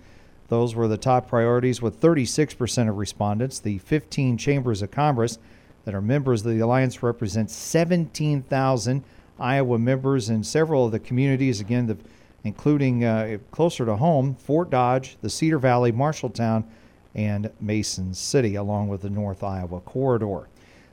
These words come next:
This week, the Iowa Falls City Council passed on the first readings ordinance amendments concerning water user rates and the rates for sanitary sewer service. Other business, the Iowa Falls Council deferred action on the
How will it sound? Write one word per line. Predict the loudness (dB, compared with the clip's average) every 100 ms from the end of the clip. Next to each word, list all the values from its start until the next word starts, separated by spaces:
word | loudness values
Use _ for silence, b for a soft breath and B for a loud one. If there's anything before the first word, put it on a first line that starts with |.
| b
This | 2 2 0
week, | 2 2 2
the | -2 0 2
Iowa | 2 2 0
Falls | 0 2 2 0
City | 2 2 2
Council | 2 2 2 -2
passed | 0 0 0 0
on | 0
the | 0
first | 0 0 2
readings | 2 2 0
ordinance | 2 2 2 0 0
amendments | 0 2 4 2 0 b b b b
concerning | -6 2 4 4 4
water | 4 4 4 2
user | 2 4 4 6
rates | 6 6 2
and | -2
the | 2
rates | 4 4
for | 0 -6
sanitary | 0 2 4 4 2 2
sewer | 4 6 6
service. | 4 2 4 4 0 -4 b b b b -6
Other | -4 0
business, | 2 2 2 0
the | 2
Iowa | 2 2 0
Falls | 2 2 2
Council | 0 0 2 0
deferred | -4 2 4
action | 4 2 0 0
on | 2
the | 0